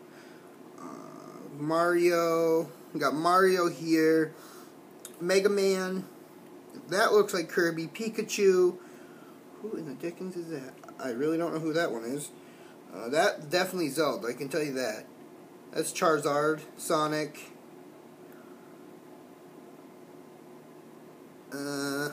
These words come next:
I'm calling sometimes, but like I said, that's cool. And then you get the m-, pin, which is, uh, oh, this, the theme for August was combat. Combat, awesome.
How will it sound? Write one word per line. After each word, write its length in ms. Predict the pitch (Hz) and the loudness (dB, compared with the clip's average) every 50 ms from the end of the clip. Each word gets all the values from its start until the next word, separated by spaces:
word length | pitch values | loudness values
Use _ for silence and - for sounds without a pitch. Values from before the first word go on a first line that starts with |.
| - - - - - - - - - | -8 -12 -18 -20 -20 -20 -20 -14 -12
I'm 80 | - 151 | -10 -8
calling 280 | 143 - 131 123 127 | -6 -6 -6 -6 -6
sometimes, 500 | - - 151 143 151 143 131 127 131 131 127 - - - - - 131 131 131 - | -6 -6 -4 -2 -2 -2 -2 -2 -4 -4 -6 -8 -14 -18 -16 -14 -12 -12 -10 -8
but 160 | 117 98 - - - - - | -8 -8 -8 -8 -12 -10 -8
like 160 | - 156 156 | -6 -4 -2
I 80 | 175 160 | -2 -2
said, 300 | - 160 135 127 - - - - - - - - - - - - - - - - | -2 -2 -4 -4 -6 -8 -14 -20 -20 -18 -18 -18 -18 -18 -20 -20 -20 -20 -12 -8
that's 200 | - 151 165 - | -6 -6 -4 -4
cool. 440 | - - 190 165 165 208 254 254 - - - - - - | -2 2 4 4 6 4 2 0 -2 -10 -14 -12 -6 -2
And 260 | 180 185 180 180 185 | 0 0 2 2 2
then 240 | 175 170 170 170 175 | 2 0 0 2 2
you 80 | 175 170 | 2 4
get 240 | 160 175 160 - | 4 4 4 2
the 60 | - 156 | -2 -8
m-, 280 | 147 175 185 180 156 - | -6 -4 -2 -2 -2 -2
pin, 320 | - 190 185 208 226 220 | 0 0 2 2 2 2
which 200 | 180 170 170 - | 0 0 2 2
is, 300 | 175 165 156 156 143 - - - - - - - - - - - - - - - | 2 4 4 2 0 -4 -8 -12 -20 -20 -20 -20 -20 -20 -20 -20 -20 -20 -18 -14
uh, 1120 | - - 107 101 98 110 104 101 101 98 98 95 92 95 101 104 98 98 98 92 90 98 - - - - - | -8 -6 -4 -2 -2 -2 -4 -4 -4 -6 -6 -6 -6 -6 -6 -6 -4 -4 -4 -4 -4 -6 -6 -8 -8 2 8
oh, 160 | 208 226 180 | 8 10 10
this, 180 | 180 180 - - | 8 6 2 2
the 180 | - - 214 202 | 6 8 8 8
theme 300 | 202 - 233 233 240 226 | 8 6 4 4 4 6
for 140 | - 220 | 6 6
August 340 | 202 196 208 202 190 185 - | 8 8 6 4 4 0 -2
was 100 | 165 151 | -2 -4
combat. 560 | - - 202 170 160 156 139 120 117 110 - - - - - - - - - - - - - - - | -2 0 2 2 2 2 -2 -4 -6 -6 -6 -10 -14 -18 -20 -20 -20 -20 -20 -20 -20 -20 -20 -12 -2
Combat, 560 | - 320 302 277 262 254 247 247 240 240 - - - - - - - - - - - | 4 6 6 6 6 6 6 6 4 2 0 -6 -8 -8 -8 -10 -20 -20 -14 -6 -2
awesome. 720 | 440 453 440 - - 427 427 370 370 403 427 415 403 349 | 0 2 2 4 6 6 6 6 6 6 4 4 2 0